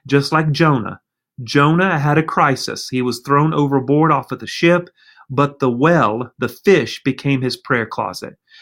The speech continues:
And I'm asking you today, let this pandemic become a prayer closet for you. Let crisis, let it make you into a person of prayer. Let it make,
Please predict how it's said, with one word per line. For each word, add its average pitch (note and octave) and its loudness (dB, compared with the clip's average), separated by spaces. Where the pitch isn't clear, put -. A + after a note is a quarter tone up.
And C3 0
I'm F3 2
asking D#3 -2
you D#3+ 0
today, C#3 0
let D#3+ -2
this C#3 -4
pandemic D3+ -2
become D#3 -2
a - -4
prayer C#3 -2
closet G2+ -6
for A2+ -10
you. G#2 -12
Let F#3 2
crisis, E3+ -2
let F#3 0
it - -4
make E3+ -2
you D#3+ -2
into C#3+ -4
a A#2+ -8
person D#3 -4
of A#2 -12
prayer. B2+ -2
Let F3 2
it D3+ 0
make, E3+ 0